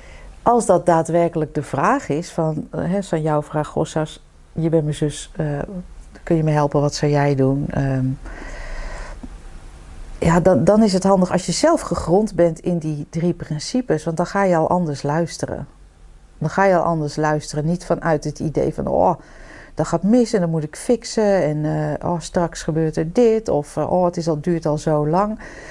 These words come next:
Maar, kijk, wij kunnen niet een voorbeeldgesprek doen, dan zou, dan,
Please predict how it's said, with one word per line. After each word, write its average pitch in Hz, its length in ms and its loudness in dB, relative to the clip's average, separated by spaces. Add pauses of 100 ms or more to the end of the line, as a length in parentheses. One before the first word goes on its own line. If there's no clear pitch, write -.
(240)
Maar, 180 340 4 (1300)
kijk, 185 240 0 (140)
wij 190 140 2
kunnen 208 220 2
niet 233 160 0
een 202 80 2
voorbeeldgesprek 196 1080 0
doen, 180 180 0
dan 233 140 0
zou, 202 220 0
dan, 202 360 0